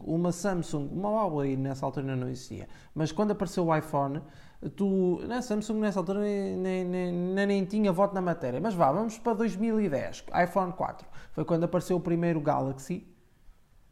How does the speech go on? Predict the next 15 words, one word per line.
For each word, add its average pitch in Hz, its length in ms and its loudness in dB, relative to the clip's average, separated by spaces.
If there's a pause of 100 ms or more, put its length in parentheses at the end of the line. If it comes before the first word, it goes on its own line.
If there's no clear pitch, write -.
(160)
Dois 240 260 4
mil 196 180 2
e 156 120 6
dez, 123 420 -2 (560)
a 320 60 2
Samsung 233 600 0
nem 339 240 2
para 294 380 4
a 285 40 6
moça 214 760 6
da 196 340 6
Apple 208 300 2
servia 240 640 0
naquela 240 420 -2
altura. 220 760 0